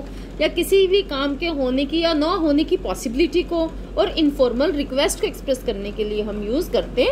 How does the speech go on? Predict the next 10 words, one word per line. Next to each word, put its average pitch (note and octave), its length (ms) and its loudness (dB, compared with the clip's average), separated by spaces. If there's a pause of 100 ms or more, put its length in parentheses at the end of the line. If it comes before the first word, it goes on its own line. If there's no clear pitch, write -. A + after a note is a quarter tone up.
(480)
हैं। G#3+ 140 -4 (600)
Example B3+ 400 2
देखिए, C#4+ 260 0
जैसे C#4 180 0
आप C#4+ 120 2
बोलते C#4+ 300 0
हो F#4+ 80 0
ना B4 80 0
कई F4+ 200 0
बार D#4 220 0